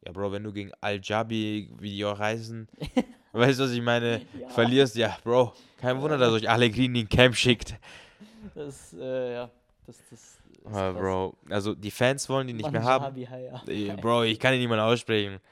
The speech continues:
Speaker 1: Wie Javus gesagt, das hört sich an wie eine arabische Mannschaft.
Speaker 2: Ja.
Speaker 1: <laughs> Vielleicht haben sie so eine Lizen-, Lizenz gekauft, dass
Speaker 2: Ja.
Speaker 1: sie dort kicken können, Amon Aguim.
Speaker 2: <laughs> Eine israelische.
Speaker 1: <laughs>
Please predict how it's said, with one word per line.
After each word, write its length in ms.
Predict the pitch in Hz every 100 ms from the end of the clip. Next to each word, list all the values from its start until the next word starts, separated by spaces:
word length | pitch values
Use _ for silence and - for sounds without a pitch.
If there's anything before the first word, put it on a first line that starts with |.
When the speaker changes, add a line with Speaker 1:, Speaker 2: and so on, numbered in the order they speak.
| _ _ _ _ _ -
Speaker 1:
Wie 140 | 120 123
Javus 260 | 127 135
gesagt, 280 | - 113 110
das 80 | 110
hört 140 | 117
sich 120 | 110 117
an 60 | 123
wie 40 |
eine 120 | 120 113
arabische 480 | 113 127 120 113
Mannschaft. 580 | 107 110 - - 110 -
Speaker 2:
Ja. 140 | 185 - 208
Speaker 1:
<laughs> 140 | 165
Vielleicht 200 | 117 135
haben 140 | 139 127
sie 60 |
so 60 | 120
eine 120 | 123
Lizen-, 380 | 113 104 131 139 123
Lizenz 440 | 120 - 127 127
gekauft, 360 | 120 - 139 139
dass 180 | 147 135
Speaker 2:
Ja. 60 | 131
Speaker 1:
sie 60 |
dort 200 | 143 131
kicken 320 | - - -
können, 240 | 110 - 85
Amon 260 | 107 104 98
Aguim. 320 | 95 98 - -
Speaker 2:
<laughs> 1000 | 190 - 226 190 _ - 240 - - -
Eine 140 | -
israelische. 800 | 175 147 131 170 143 - 113 113 - - -
Speaker 1:
<laughs> 280 | 190 113